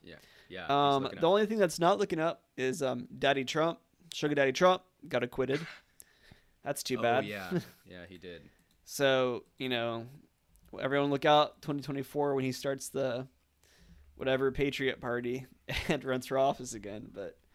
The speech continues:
Speaker 2: we can worry about that when
Speaker 1: The
Speaker 2: we get
Speaker 1: party,
Speaker 2: there, I guess.
Speaker 1: the party that's gonna have maybe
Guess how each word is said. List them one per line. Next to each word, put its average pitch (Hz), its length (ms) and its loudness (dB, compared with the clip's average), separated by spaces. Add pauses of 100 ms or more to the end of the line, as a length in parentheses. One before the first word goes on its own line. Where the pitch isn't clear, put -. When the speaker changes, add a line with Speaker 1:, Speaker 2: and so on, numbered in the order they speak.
(260)
Speaker 2:
we - 80 -14
can - 80 -10
worry 123 120 -4
about 117 220 -4
that 120 120 -4
when 104 60 -10
Speaker 1:
The 127 60 -4
Speaker 2:
we 117 60 -12
get - 60 -16
Speaker 1:
party, 156 220 -2
Speaker 2:
there, 139 140 -4
I 135 40 -10
guess. 143 320 -14 (280)
Speaker 1:
the 135 100 -4
party 160 300 2
that's 160 200 0
gonna 147 180 -4
have 131 420 -4 (680)
maybe 156 720 -4